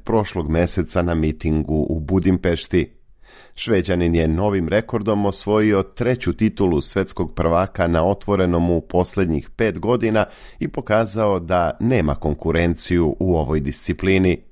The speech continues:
Inače, bronzana medalja u skoku motkom pripala je Australijancu Curtisu Marshallu,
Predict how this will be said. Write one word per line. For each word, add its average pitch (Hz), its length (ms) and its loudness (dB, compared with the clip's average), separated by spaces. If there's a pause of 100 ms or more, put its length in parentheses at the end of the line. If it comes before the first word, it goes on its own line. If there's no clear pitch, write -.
(520)
Inače, 87 400 0
bronzana 90 500 0
medalja 92 400 2
u 92 60 2
skoku 107 400 -2
motkom 95 420 0
pripala 113 520 2
je 98 300 2
Australijancu 90 1120 0
Curtisu 95 480 0
Marshallu, 104 580 -2